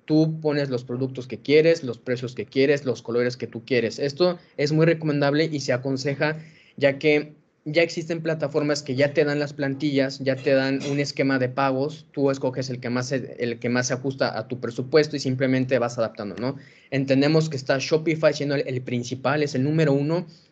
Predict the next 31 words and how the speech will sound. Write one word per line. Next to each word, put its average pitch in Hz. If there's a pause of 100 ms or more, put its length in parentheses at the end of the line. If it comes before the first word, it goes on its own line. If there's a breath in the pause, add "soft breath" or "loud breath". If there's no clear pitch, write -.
para 123
creación 131
de 139
tiendas 135
online. 127 (680 loud breath)
Le 135
sigue 156
el 160
Canasta 139
Rosa, 156
que 151
es 139
mexicana, 135 (120)
es, 131
es, 139
es 139
nueva. 143 (520 soft breath)
Le 131
sigue 147
como 135
otras 151
plataformas 135
como 123
Wobix, 165 (240 soft breath)
WooCommerce 156
o 135
Webnode. 127
Todas 190
estas 185
están 143
diseñadas 143